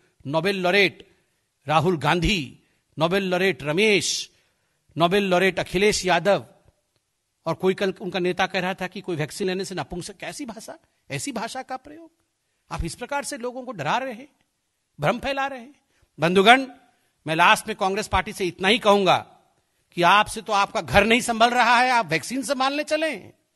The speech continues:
इतना ही आपको लगता है आप सक्षम हैं, तो पहले फेज वन का ट्रायल करिए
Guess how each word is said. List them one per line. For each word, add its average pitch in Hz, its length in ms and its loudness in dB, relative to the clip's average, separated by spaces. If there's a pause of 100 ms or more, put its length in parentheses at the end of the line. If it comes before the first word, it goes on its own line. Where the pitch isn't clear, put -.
(640)
इतना 190 300 6
ही 277 160 6
आपको 247 320 4
लगता 233 300 0
है 214 120 0
आप 214 140 2
सक्षम 190 420 -6
हैं, 285 220 -4 (300)
तो 220 80 -6
पहले 214 320 0
फेज 226 400 0
वन 233 240 4
का 262 140 0
ट्रायल 233 340 4
करिए 240 420 6